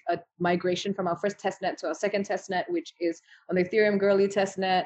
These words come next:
and integrated with Ma-, like, moving into integration with Matic. So that's a big piece. The Matic integration is a huge piece because it reduces the cost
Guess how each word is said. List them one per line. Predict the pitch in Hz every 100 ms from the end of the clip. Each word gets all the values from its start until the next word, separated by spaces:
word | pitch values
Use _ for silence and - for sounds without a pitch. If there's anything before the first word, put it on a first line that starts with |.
| -
and | 165 165 165 -
integrated | 180 - 185 185 190
with | 180
Ma-, | 185 -
like, | 180 180
moving | 202 202 202
into | 190 202
integration | 190 190 185 185 190
with | 185 180
Matic. | 196 180 175 -
So | - 180 175 - - - -
that's | 185 202 233
a | 254
big | 220 220 -
piece. | 220 208 -
The | 185
Matic | 185 208 220
integration | 202 185 180 196
is | 185
a | 175
huge | 262 269 -
piece | - 180 -
because | 180 185 185
it | 190
reduces | 185 208 202 226 -
the | -
cost | - 185 185